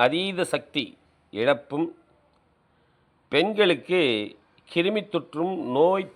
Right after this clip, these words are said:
தாக்குதலும் உண்டாகும். இதெல்லாம் வந்து சூரிய சக்தியினால் ஏற்படுகிற ஒரு பாதிப்பு. ஆணுக்கும் சக்தி இழக்கும், பெண்ணுக்கும் வந்து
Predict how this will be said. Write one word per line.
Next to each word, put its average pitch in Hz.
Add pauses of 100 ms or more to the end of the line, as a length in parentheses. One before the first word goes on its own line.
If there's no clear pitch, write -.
தாக்குதலும் 156
உண்டாகும். 85 (1600)
இதெல்லாம் 160
வந்து 160 (2000)
சூரிய 196 (100)
சக்தியினால் 156
ஏற்படுகிற 123 (1500)
ஒரு 104 (120)
பாதிப்பு. 131 (1080)
ஆணுக்கும் 160
சக்தி 151 (100)
இழக்கும், 156 (1200)
பெண்ணுக்கும் 165
வந்து 156